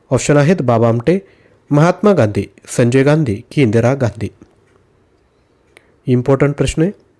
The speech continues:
तर गाव पातळीवर राबवली जाणारी तंटामुक्ती योजना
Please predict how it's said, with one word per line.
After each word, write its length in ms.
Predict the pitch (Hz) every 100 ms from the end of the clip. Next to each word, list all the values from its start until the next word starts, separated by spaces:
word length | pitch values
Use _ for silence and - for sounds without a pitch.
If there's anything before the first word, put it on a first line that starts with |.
| _ _ _ _ _ _ _ -
तर 100 | 139
गाव 220 | 139 180
पातळीवर 500 | 202 123 127 131 143
राबवली 380 | - 131 156 180
जाणारी 360 | 151 117 135 101
तंटामुक्ती 1000 | - 131 143 180 185 120 - _ _ 170
योजना 340 | 139 98 104